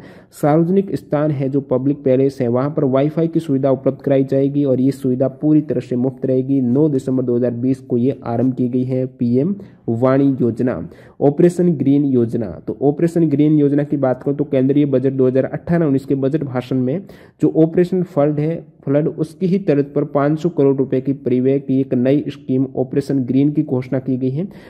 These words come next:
तो ऑपरेशन ग्रीन से ये बजट दो हज़ार अठारह उन्नीस में घोषित योजना है, जिसका उद्देश्य, जैसे कि टमाटर, प्याज, आलू की कीमत है ना, उसमें उतार चढ़ाव बहुत होता है, कभी कभार है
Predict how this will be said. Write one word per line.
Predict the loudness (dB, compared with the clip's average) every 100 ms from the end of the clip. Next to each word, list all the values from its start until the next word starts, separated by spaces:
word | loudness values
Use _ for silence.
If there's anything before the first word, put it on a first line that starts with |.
| -4
तो | -2
ऑपरेशन | 2 2 2 0 0
ग्रीन | 2 2 2
से | 0 0
ये | 0
बजट | 2 2 2
दो | 2
हज़ार | 2 2
अठारह | -2 -2 -2 0
उन्नीस | 0 0
में | -2
घोषित | -4 -4 -4 0
योजना | 2 2 0
है, | -2
जिसका | -4 0 0
उद्देश्य, | 2 2 2 0
जैसे | 0 -2
कि | -2
टमाटर, | -2 2 2 0 -2
प्याज, | 0 2 2
आलू | 0 0
की | -2
कीमत | 0 0 0
है | 0
ना, | -2
उसमें | -2 -2
उतार | -2 0 -2
चढ़ाव | -2 0 0
बहुत | 2 0 0
होता | -2 -2
है, | -4
कभी | -2 -2
कभार | -2 -2 -2
है | -6